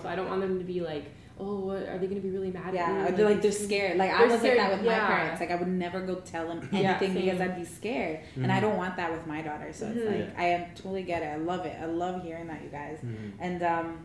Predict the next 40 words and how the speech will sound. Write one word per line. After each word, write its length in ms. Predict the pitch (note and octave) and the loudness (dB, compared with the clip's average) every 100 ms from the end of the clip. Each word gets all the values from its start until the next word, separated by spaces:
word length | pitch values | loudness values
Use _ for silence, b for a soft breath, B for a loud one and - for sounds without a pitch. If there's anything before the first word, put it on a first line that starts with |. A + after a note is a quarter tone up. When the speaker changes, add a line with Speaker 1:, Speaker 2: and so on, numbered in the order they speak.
| - B B B | -16 B B B
Speaker 2:
so 140 | - | 4
your, 560 | A3+ A3 G#3+ G#3 G3 - | 6 6 6 2 -2 -4
your 120 | G3 G3 | -6 -4
kids, 380 | A3 A3 F#3+ | 0 0 0
like, 220 | F#3 F3 - | -4 -4 0
who, 320 | G#3 G#3 G3 - | 0 0 -4 -4
your 160 | F#3+ | -4
boys, 460 | F#3 F3+ F#3 F3 - | -4 -2 -2 -2 -4
who 320 | G3+ G3 G#3 | 0 0 0
takes 300 | G3+ G#3 G3+ | -4 -4 -6
who 360 | - G3+ G3+ F#3 | -4 -2 -2 -2
after 280 | F3 F3 F3+ | -6 -6 -6
who, 200 | F3 F#3 | -4 -4
sorry? 380 | E3+ - - E3+ G#3 | -4 -8 -10 -10 -8
Speaker 1:
Mm. 380 | G#3+ A3 F3 E3+ - - - - - | -8 -6 -8 -10 -14 -20 -20 -20 -8
Speaker 3:
Mm. 220 | B2 C#3+ | -2 0
Speaker 2:
Who's 200 | B2+ G#3+ G#3+ | 2 2 2
more 180 | G#3+ | -2
like 220 | G#3+ F3+ - | -2 -2 -2
who? 340 | G#3 G3 E3+ - - - - - - - - - | 0 2 0 -10 -18 -20 -20 -18 -18 -18 -18 -12
Speaker 1:
I 40 | |
don't 100 | F#3+ | -6
know 80 | C4 C#4+ | -4 -4
if 60 | - | -6
any 200 | F3+ G3+ | -6 -6
of 60 | |
them 120 | E3+ D#3+ | -6 -8
are 80 | D#3+ | -10
like 220 | D#3+ - | -12 -12
me. 80 | E3 F3+ - - - - - - - - - - - - - | -14 -14 -16 -20 -20 -20 -20 -20 -20 -18 -18 -18 -18 -18 0
Speaker 2:
I 80 | D#3+ | 6
mean, 260 | B3 B3+ A#3+ | 8 8 6
like, 160 | A#3+ A#3 | 6 6
Speaker 3:
No. 60 | |
Speaker 2:
your 140 | A#3+ A3+ | 4 4
Speaker 3:
Uh, 360 | D#3+ E3+ G3 G3 | 2 2 2 2
I 80 | G3+ | 2
think, 260 | G#3 C#4+ - | 2 0 -2
I 120 | D#3+ | -4
think 280 | A3 G3 | -2 -4